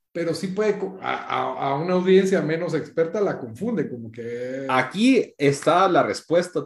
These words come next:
Speaker 2: todo, está todas las sagas que ha tenido D C de Infinite Crisis, Crisis on Infinite Earths.
Speaker 1: Marvel
Speaker 2: Ahí
Speaker 1: no haría esto, solo digo, Marvel de Disney
Speaker 2: No,
Speaker 1: no te dejaría
Speaker 2: no.
Speaker 1: hacer esto.
Speaker 2: Ellos tienen una estrategia de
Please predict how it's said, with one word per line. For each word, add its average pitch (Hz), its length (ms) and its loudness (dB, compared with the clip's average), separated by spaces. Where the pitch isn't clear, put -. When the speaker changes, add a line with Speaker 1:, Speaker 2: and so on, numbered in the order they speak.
Speaker 2:
todo, 208 380 -2
está 151 640 0
todas 170 280 4
las 117 160 0
sagas 156 400 -2
que 143 100 -6
ha 131 80 -4
tenido 143 280 -4
D 131 240 -2
C 147 220 -4
de 127 160 -2
Infinite 127 500 -4
Crisis, 180 600 -2
Crisis 151 440 0
on 107 120 -6
Infinite 113 460 -6
Earths. 190 500 0
Speaker 1:
Marvel 170 340 4
Speaker 2:
Ahí - 60 8
Speaker 1:
no 170 80 4
haría 165 280 4
esto, 143 400 -2
solo 170 200 0
digo, 156 180 6
Marvel 175 340 4
de 131 60 2
Disney 185 640 2
Speaker 2:
No, 170 280 8
Speaker 1:
no - 40 0
te 175 160 2
dejaría 147 320 6
Speaker 2:
no. - 60 -6
Speaker 1:
hacer 131 220 -8
esto. 107 380 -8
Speaker 2:
Ellos 190 320 6
tienen 180 280 2
una 156 240 2
estrategia 120 800 -2
de 92 320 -10